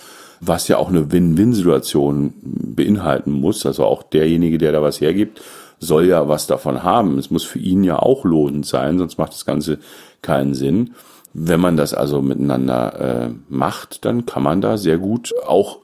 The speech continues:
diese Krux so ein bisschen auflösen. Äh, auflösen insofern, als es gibt Wege hinaus, die nicht so bequem sind. Das muss man ganz ehrlich sagen. Also wenn man das, die Entscheidung hat, kaufe ich mir jetzt das Einfamilienhaus, blockiere mich finanziell über die nächsten Jahre oder Jahrzehnte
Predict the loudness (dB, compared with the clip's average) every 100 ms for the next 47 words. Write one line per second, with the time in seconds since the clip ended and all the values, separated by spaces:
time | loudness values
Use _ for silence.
0 | _ -6 0 0 0 0 0 0 -2 2
1 | 2 0 -2 0 0 0 0 0 -2 -6
2 | -6 -6 -10 -14 -14 0 0 2 2 2
3 | 2 2 4 4 4 2 2 0 -2 -10
4 | -10 -2 -2 2 0 -2 2 4 4 4
5 | 2 2 4 4 4 2 -2 -12 _ -20
6 | -20 -20 _ 0 4 4 2 0 2 4
7 | 2 0 0 2 4 2 4 4 4 2
8 | -2 -20 _ _ _ -4 0 2 4 2
9 | 2 0 2 0 0 0 0 0 2 2
10 | 2 -2 -18 -10 -4 -2 0 0 2 0
11 | 0 -2 -4 -18 _ _ _ _ _ _
12 | _ _ _ _ _ _ _ _ _ _
13 | -6 0 0 2 2 2 0 -2 -2 0
14 | 2 2 2 0 0 -2 0 -2 2 2
15 | 2 0 -2 0 0 0 0 2 0 2
16 | 2 4 0 0 -2 0 0 0 0 0
17 | 2 0 -2 0 0 2 0